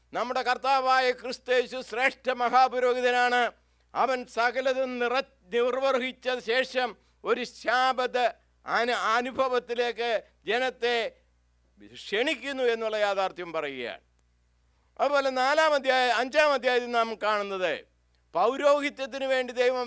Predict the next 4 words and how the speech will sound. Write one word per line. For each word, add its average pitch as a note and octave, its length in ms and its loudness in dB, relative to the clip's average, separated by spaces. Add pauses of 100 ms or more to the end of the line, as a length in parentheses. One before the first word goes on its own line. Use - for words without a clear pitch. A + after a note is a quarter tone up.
വേർതിരിച്ചത് A#3+ 560 0 (100)
അഹറോന്റെ B3+ 500 -2
കുടുംബത്തെയാണെങ്കിൽ B3 840 -2 (680)
പറയുകയാണ്, B3+ 680 0